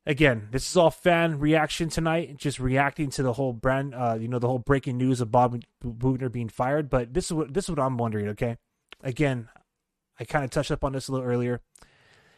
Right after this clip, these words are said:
Is this a way of trying to, like, attract general managers that may perhaps were not interested? Because, again, up until last night, Bob Boughner was said to be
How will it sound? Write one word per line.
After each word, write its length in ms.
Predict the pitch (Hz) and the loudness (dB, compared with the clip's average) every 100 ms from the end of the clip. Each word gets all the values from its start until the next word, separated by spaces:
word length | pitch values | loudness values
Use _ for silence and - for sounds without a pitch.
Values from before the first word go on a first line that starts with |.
| _ _ _ _ _ _ _ _ - | _ _ _ _ _ _ _ _ -2
Is 280 | 214 190 | 0 0
this 220 | 170 247 - | 0 0 2
a 140 | 196 | 2
way 360 | 165 185 196 180 | 4 6 6 6
of 120 | 147 | 2
trying 360 | - 175 180 | -2 0 0
to, 140 | 170 160 | 0 0
like, 300 | 151 151 - _ | 0 -2 -4 _
attract 640 | 147 - 160 170 160 - - _ _ _ _ _ _ _ _ 131 | -8 -4 2 2 0 -12 -16 _ _ _ _ _ _ _ _ -14
general 340 | 113 143 151 | -2 0 2
managers 540 | 143 165 175 147 147 127 | 0 0 0 2 0 2
that 160 | 139 | -2
may 220 | 131 147 | 0 0
perhaps 760 | 143 151 123 143 143 - - - _ _ _ _ _ _ | 0 -2 0 -2 -2 -10 -16 -18 _ _ _ _ _ _
were 380 | 127 123 139 139 117 _ | -10 -6 -4 -6 -12 _
not 340 | 127 139 151 - | -6 -4 -4 -6
interested? 680 | 185 - 208 - 135 101 | -6 -2 -4 -2 -4 -2
Because, 340 | 123 123 139 127 | -6 -2 -2 0
again, 540 | 135 123 180 160 113 - | -6 2 2 2 -2 0
up 200 | 160 - | 0 0
until 420 | 156 151 - 160 127 | -2 -2 2 2 4
last 360 | 147 160 - | 2 0 0
night, 340 | 151 160 135 - | -2 -2 -4 0
Bob 360 | 143 151 120 | 0 0 -2
Boughner 400 | 127 151 147 135 | 0 2 2 -2
was 220 | 120 127 | 0 0
said 400 | - - 151 147 139 | -2 -4 0 0 -2
to 120 | 131 | -6
be 360 | 123 123 123 | -2 -4 -4